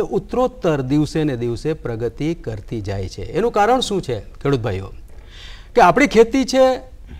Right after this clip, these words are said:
એમાં દિવસે ને દિવસે નવા નવા સંશોધનો,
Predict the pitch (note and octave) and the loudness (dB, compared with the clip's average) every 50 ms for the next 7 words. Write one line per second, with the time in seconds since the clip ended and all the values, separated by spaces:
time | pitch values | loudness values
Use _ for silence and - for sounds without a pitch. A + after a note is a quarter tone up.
0 | - - - - D#3 D#3+ F3+ G3 G#3 G#3 G#3+ G#3 F3 C#3 D3+ E3+ F3 F3 - G3 | -16 -16 -6 -2 0 2 4 4 4 4 4 2 2 2 2 2 2 2 0 0
1 | G3+ F#3+ D#3+ D3 E3 D#3+ D3+ - F#3 D#3+ C#3 C3 C3+ D3+ D3 D3 C#3+ D3 C#3 B2 | 2 2 2 2 2 2 2 0 -2 0 0 0 0 0 0 0 0 -2 -4 -4
2 | - - A2+ G#2+ - - B2+ A#2+ A2 A#2 A#2+ B2 A#2+ A#2+ A#2 A#2+ | -4 -6 -6 -6 -6 -4 -4 -4 -2 -2 -4 -4 -4 -6 -6 -8